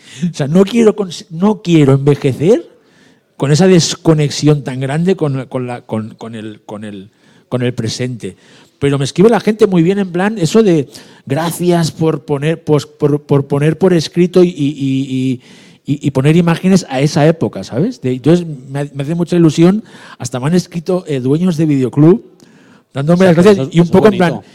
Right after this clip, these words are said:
Speaker 1: y me pasa como a ti, en plan, "No, no, gracias a vosotros, que seguís, eh,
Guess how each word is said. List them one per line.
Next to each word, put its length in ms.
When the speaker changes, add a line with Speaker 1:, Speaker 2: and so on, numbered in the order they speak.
Speaker 1:
y 60
me 100
pasa 240
como 180
a 80
ti, 120
en 100
plan, 200
"No, 120
no, 160
gracias 320
a 40
vosotros, 540
que 140
seguís, 520
eh, 440